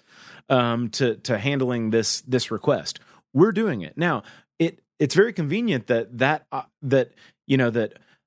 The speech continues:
the thing that we want to say yes to there is something that we also have to say yes to. You've got to know those things so that you can handle, um, m-, the discernment and the judgment over, over what are my limitations?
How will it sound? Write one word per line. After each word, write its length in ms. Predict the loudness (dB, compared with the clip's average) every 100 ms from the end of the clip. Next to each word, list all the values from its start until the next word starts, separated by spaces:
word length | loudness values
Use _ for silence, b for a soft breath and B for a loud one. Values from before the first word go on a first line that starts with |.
| _
the 100 | 0
thing 240 | 2 0
that 120 | 0 0
we 120 | 0
want 320 | 2 0 -2
to 100 | -2
say 200 | 0 2
yes 360 | 2 0 -2 -6
to 200 | -2 -2
there 300 | 0 0 -2
is 140 | -4 -2
something 260 | -2 0
that 100 | 0
we 120 | 2
also 260 | 2 0 -4
have 300 | -4 -4 -2
to 80 | -2
say 200 | 0 2
yes 400 | 0 -2 -4 -10 _ -6
to. 280 | -4 -4 -8 B B B
You've 400 | -10 0 2 2
got 220 | 2 0 0
to 100 | -2
know 380 | 2 2 2 0
those 300 | 0 -2 -6
things 300 | -8 -6 -2
so 100 | -2
that 140 | 0
you 200 | -2 -2
can 200 | -2 -4
handle, 680 | -4 -2 0 2 2 0 -6 B B B B -2
um, 360 | 2 2 0 -4 -12 _ _ _ _ _
m-, 260 | 0 0 -2 -8
the 220 | -2 2
discernment 680 | 2 0 0 0 2 0 0
and 120 | -2
the 60 | -2
judgment 560 | 0 0 0 -4 -6 -4
over, 540 | -2 0 -2 -2 -4 0
over 420 | 0 2 -2 -4 B B
what 280 | 0 2 2
are 120 | 0
my 180 | 0 2
limitations? 920 | 0 -2 -4 -2 -2 -4 -10 -12 -16